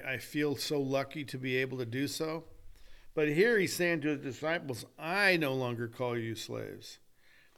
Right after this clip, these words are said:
And so I have a, a philosophy that I believe comes from all these different angles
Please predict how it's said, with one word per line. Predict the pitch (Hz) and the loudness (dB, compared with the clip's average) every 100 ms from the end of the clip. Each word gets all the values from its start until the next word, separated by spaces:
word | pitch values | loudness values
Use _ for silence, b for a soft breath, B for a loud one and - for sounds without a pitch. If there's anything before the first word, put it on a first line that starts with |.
| b b b | b b b
And | 160 - | -4 2
so | 180 170 160 - - - - - - | 4 4 2 -12 -20 -20 -20 -20 -10
I | 160 196 | -4 0
have | 208 208 151 | 4 4 6
a, | 139 123 101 104 - - | 4 2 -2 -10 -12 -10
a | 135 | -10
philosophy | 117 139 135 131 123 - 135 | -4 0 2 2 0 -2 -4
that | 117 | -2
I | 117 147 | 0 2
believe | 147 120 120 117 | 2 0 -4 -4
comes | - 131 - | -4 -4 -4
from | 123 120 | -4 -2
all | 131 | -2
these | 127 110 | -4 -6
different | - 135 143 131 - b b b - | -4 -4 -2 -6 -6 b b b -4
angles | 147 151 143 123 113 113 - - | 0 2 0 -2 -4 -6 -8 -12